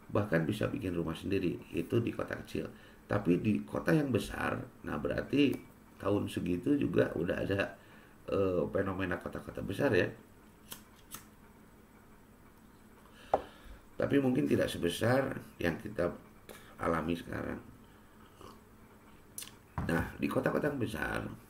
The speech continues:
ya, sebaliknya, craftsman itu adalah pengrajin, ya. Eh,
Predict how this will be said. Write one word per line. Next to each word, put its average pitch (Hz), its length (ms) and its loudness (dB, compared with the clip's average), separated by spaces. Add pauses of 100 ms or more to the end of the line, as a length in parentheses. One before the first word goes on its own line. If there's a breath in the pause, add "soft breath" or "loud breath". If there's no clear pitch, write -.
(260)
ya, 73 160 0 (560)
sebaliknya, 107 800 0 (2000 loud breath)
craftsman 123 560 2
itu 135 160 4
adalah 107 240 2
pengrajin, 90 720 2
ya. 69 180 -4 (1120 loud breath)
Eh, 143 420 6